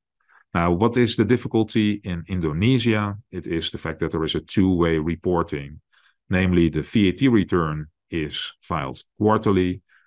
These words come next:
whereas the payment has to happen monthly. So there's a monthly billing code. So based on the monthly sales for the V A T amount payable, you have to generate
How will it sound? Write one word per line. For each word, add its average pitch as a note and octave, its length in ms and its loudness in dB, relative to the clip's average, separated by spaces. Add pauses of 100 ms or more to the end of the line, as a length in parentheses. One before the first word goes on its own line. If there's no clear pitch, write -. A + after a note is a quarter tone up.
(160)
whereas D2+ 760 -6 (140)
the D#2 460 -6 (240)
payment G2 460 0
has E2 180 -8
to F2 120 -6
happen D2+ 360 -8 (160)
monthly. D#2+ 640 -6 (160)
So - 160 -12
there's C#2+ 220 -8
a D#2 40 -6
monthly D#2+ 720 -2 (480)
billing A#2 300 2
code. G#2 320 2 (120)
So F2 140 -8
based E2+ 300 -4
on D#2+ 60 -4
the D#2 40 -4
monthly E2+ 320 -4
sales E2 640 -2 (120)
for E2+ 120 -8
the D#2+ 60 -8
V D#2 220 -2
A D#2 40 0
T G2+ 180 -2
amount F2 300 -2
payable, D2+ 580 -4
you D2+ 60 -16
have D#2 140 -16
to D#2 120 -8
generate D2 580 -8